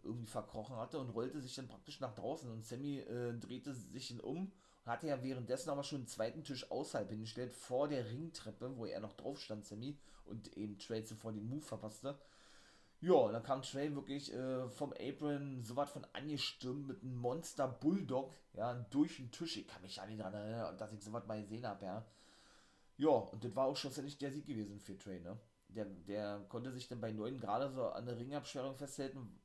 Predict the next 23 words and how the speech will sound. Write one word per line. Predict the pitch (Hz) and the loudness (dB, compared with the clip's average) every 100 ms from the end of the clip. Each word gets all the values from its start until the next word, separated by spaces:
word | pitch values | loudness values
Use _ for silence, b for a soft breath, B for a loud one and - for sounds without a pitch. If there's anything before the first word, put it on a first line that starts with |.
| - _ | -20 _
festhalten, | - 131 - 131 127 123 | -8 -8 -2 0 0 0
weil | 110 | 0
der | 107 | -2
Tisch | 135 123 | -4 -4
sehr | 113 113 | 0 2
nah, | 117 113 110 | 2 2 0
äh, | - 110 110 107 | -2 -2 -2 -2
da | 104 107 | -2 -2
dran | 95 131 | -2 -4
stand. | 147 - 135 123 B B B B B B B B | -4 -2 -4 -6 B B B B B B B B
Ja, | 127 143 110 - - | 6 8 8 4 -10
und | - 120 | -8 -6
er | - 117 | -4 -2
stand | - 107 147 | 2 2 4
dann | 160 | 0
praktisch | 135 127 143 147 143 | -2 -4 -2 -4 -2
noch | 127 | -2
bei | - 107 | -2 -2
zehn, | - 165 185 196 214 | 2 2 4 2 -4
während | - 127 123 | -6 -4 -4
Sammy | - 135 143 143 | -2 -2 0 0
versuchte | - 123 113 151 226 240 - - | 0 -2 2 6 6 4 -2 -4
noch | 208 202 196 - | 0 2 2 -2